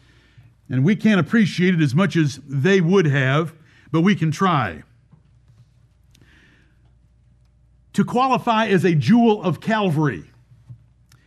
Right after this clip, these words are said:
requires more than the exaltation of Jesus Christ and making him superior to some aspect of the Old Testament. It requires his death, because that's why it's called a jewel of Calvary,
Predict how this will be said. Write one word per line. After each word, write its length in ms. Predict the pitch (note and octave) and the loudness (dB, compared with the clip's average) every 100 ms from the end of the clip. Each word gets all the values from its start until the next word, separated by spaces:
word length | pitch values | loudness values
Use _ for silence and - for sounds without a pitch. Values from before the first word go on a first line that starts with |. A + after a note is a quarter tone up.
| _ _ _ _ _ - - | _ _ _ _ _ -20 -4
requires 560 | D3+ D#3 G#3 G#3 F3 | -4 0 2 2 2
more 300 | F#3 G#3+ A3 | 2 2 2
than 140 | F#3 F3 | 2 2
the 120 | F3+ | 2
exaltation 720 | G3+ D3+ G3 - G#3 G3+ F#3 | 0 0 0 0 -2 -2 -2
of 120 | F3 | -2
Jesus 400 | C#3+ G3+ D3 D#3+ | 0 -2 -2 -6
Christ 480 | - G#3 G3 D3 - _ _ _ _ _ _ | -6 -4 -2 -4 -10 _ _ _ _ _ _
and 140 | D#3 D#3+ | -2 0
making 300 | G3 - E3+ | 0 0 0
him 160 | G3 | 0
superior 460 | F#3+ E3 D#3+ G3+ F#3 | 0 -2 0 0 2
to 100 | D#3 | 0
some 240 | - F#3+ | 0 -2
aspect 480 | F#3+ F#3 F3 F#3+ - | 0 -2 -2 -4 -2
of 60 | E3 | 0
the 100 | F3 | 0
Old 200 | F3+ D3+ | 0 0
Testament. 500 | G3+ D#3 D#3+ A2+ F2+ _ _ - | -2 0 -2 -2 -6 _ _ -6
It 100 | E3 | -2
requires 600 | D3+ - G3+ G3 F3+ - | -2 -2 0 2 0 0
his 180 | E3+ | -2
death, 520 | B2+ E3 F3 G2 - - _ _ _ _ _ | 0 0 0 -2 -10 -20 _ _ _ _ _
because 280 | C#3 C3+ D#3 | -4 0 0
that's 220 | F3 F3+ | 0 -2
why 140 | E3+ F3+ | -2 -2
it's 120 | D#3 | -2
called 280 | - F#3+ D#3+ | -2 0 0
a 40 | |
jewel 400 | C3 D#3+ G3 F#3 | 0 2 2 2
of 280 | E3 D#3+ - - _ _ _ _ _ _ - | 2 0 -2 -12 _ _ _ _ _ _ -6
Calvary, 680 | G3+ G#3+ G3 E3 D3+ F#2 | 0 2 4 4 2 0